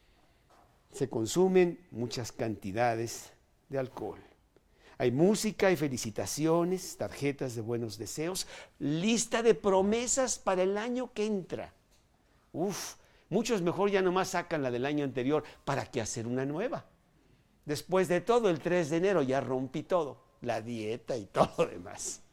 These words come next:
¿sí? Así es. Queremos olvidarnos de los profundos vacíos que traemos.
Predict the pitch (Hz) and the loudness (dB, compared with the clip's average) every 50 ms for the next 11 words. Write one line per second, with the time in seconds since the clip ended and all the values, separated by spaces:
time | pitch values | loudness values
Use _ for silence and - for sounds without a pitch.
0 | _ _ _ _ _ _ _ _ - - 120 - 277 - _ _ _ _ _ _ | _ _ _ _ _ _ _ _ -16 -14 -12 -12 -14 -16 _ _ _ _ _ _
1 | _ _ _ _ _ _ _ _ _ _ _ _ _ _ _ _ _ _ - 110 | _ _ _ _ _ _ _ _ _ _ _ _ _ _ _ _ _ _ -6 -6
2 | - - 147 139 95 - - - - - - - - - - - _ _ _ _ | -6 -4 -6 -6 -6 -8 -10 -14 -14 -12 -12 -14 -14 -16 -18 -20 _ _ _ _
3 | _ _ _ _ _ _ _ _ _ _ _ _ _ _ - 135 147 160 170 170 | _ _ _ _ _ _ _ _ _ _ _ _ _ _ 0 0 2 2 2 2
4 | 160 - 156 151 131 127 120 135 151 165 175 165 160 160 147 143 120 - - - | 2 2 0 0 0 0 0 2 2 2 2 2 0 0 0 0 -2 -4 -6 -8
5 | - 127 120 110 104 107 104 - - - 123 120 110 - 143 151 160 160 143 151 | -6 -4 -4 -4 -4 -6 -8 -10 -8 -6 -4 -4 -4 -2 -2 0 0 0 0 -2
6 | 143 113 120 117 110 113 113 - - - - 156 156 151 147 143 135 120 110 107 | -4 -6 -6 -4 -4 -4 -4 -6 -10 -8 -6 -6 -6 -4 -4 -2 -2 -2 -2 -4
7 | 98 - - - - - - _ _ _ _ _ _ _ _ _ _ _ - 113 | -6 -10 -14 -16 -16 -18 -20 _ _ _ _ _ _ _ _ _ _ _ -12 -10
8 | 98 - 104 101 104 110 107 95 90 87 - - - - | -8 -8 -6 -6 -4 -6 -6 -6 -10 -14 -16 -18 -18 -20